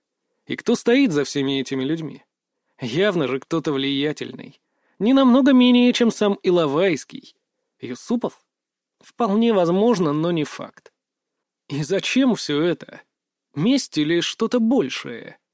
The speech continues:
«Готовность к выброске!» — прозвучал голос пилота по общему каналу. Бойцы начали сверять последние тактические сводки. Командир отряда с позывным «Соловей» принялся объяснять тактику. «Когда мы приземлимся, первым делом активируем маячки для остальных отрядов.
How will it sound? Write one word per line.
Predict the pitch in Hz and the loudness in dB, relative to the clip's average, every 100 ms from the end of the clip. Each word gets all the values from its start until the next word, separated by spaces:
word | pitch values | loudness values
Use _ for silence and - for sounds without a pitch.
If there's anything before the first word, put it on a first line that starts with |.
| _ _ _ _ _ | _ _ _ _ _
«Готовность | - 156 269 262 262 | -6 -2 0 2 0
к | - | 0
выброске!» — | 285 285 226 202 - - _ _ _ _ | 2 4 2 0 -6 -14 _ _ _ _
прозвучал | - 185 180 165 170 | -2 0 0 0 0
голос | 156 156 165 160 | 0 0 -2 -2
пилота | - 240 269 226 | -2 0 0 -2
по | 208 | 0
общему | 170 165 - 160 | 0 0 -2 -4
каналу. | 156 156 127 123 - - _ _ _ _ _ - | -2 -4 -4 -8 -14 -18 _ _ _ _ _ -8
Бойцы | 120 147 - 226 | -4 -2 0 2
начали | 226 214 208 | 2 4 2
сверять | - 196 202 196 | 4 4 4 2
последние | 185 170 180 175 185 180 | 0 0 0 0 0 0
тактические | 185 - 160 143 - 156 | -2 -4 -6 -4 -2 -2
сводки. | - 170 135 - - _ _ _ _ _ | -2 -4 -4 -12 -20 _ _ _ _ _
Командир | - 196 254 247 247 | -2 2 4 4 2
отряда | 202 214 220 | 4 4 4
с | 208 | 2
позывным | 196 170 151 143 | 2 2 2 0
«Соловей» | 135 127 120 120 170 190 _ _ _ | -4 -6 -6 -2 -2 -4 _ _ _
принялся | 135 143 151 - 190 | -4 -2 -4 0 0
объяснять | 160 147 - 156 147 | 2 0 0 -4 -4
тактику. | - 131 - - - - _ _ _ _ _ _ _ _ _ | -8 -10 -10 -16 -16 -18 _ _ _ _ _ _ _ _ _
«Когда | 117 135 226 | -8 0 4
мы | 247 | 4
приземлимся, | 233 233 254 269 233 | 4 6 6 4 4
первым | 196 247 240 220 | 2 4 4 4
делом | 247 233 220 | 4 4 2
активируем | - 226 240 233 226 | 2 2 4 4 4
маячки | 214 214 - 247 | 4 2 0 0
для | 220 202 | 2 2
остальных | - 202 214 208 | 4 2 4 2
отрядов. | 202 175 120 - | 0 0 -2 -10